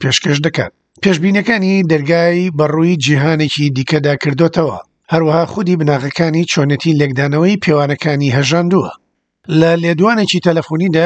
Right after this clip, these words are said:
لە کۆنگرەیەکی ڕۆژنامەوانیدا دوای ڕاگەیاندنەکە، زلنیگەر وتی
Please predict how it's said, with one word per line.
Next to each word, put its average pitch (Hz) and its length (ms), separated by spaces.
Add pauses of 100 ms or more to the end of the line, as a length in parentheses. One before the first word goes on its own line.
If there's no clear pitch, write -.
(140)
لە 156 60 (120)
کۆنگرەیەکی 151 680
ڕۆژنامەوانیدا 151 760 (160)
دوای 147 460 (140)
ڕاگەیاندنەکە، 139 840 (380)
زلنیگەر 175 540 (100)
وتی 175 300